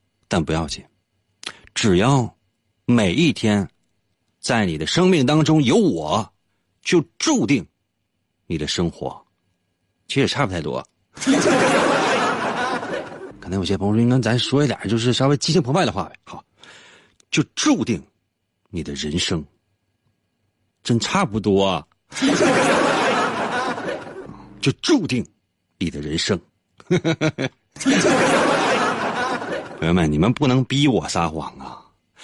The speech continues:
我每天撒的谎还少吗？当主持人那天开始就已经注定了，一句实话也不许说，说了你就没工作。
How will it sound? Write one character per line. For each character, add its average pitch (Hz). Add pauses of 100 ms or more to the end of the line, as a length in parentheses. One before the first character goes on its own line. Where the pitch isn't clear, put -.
(160)
我 190
每 170
天 175
撒 180
的 190
谎 101
还 120
少 76 (140)
吗？ 107 (680)
当 247
主 117
持 180
人 202
那 220
天 202
开 214
始 82
就 165
已 -
经 143
注 165
定 175
了， 76
一 123
句 214
实 -
话 113
也 87
不 101
许 87
说， 92
说 175
了 175
你 98
就 -
没 117
工 95
作。 87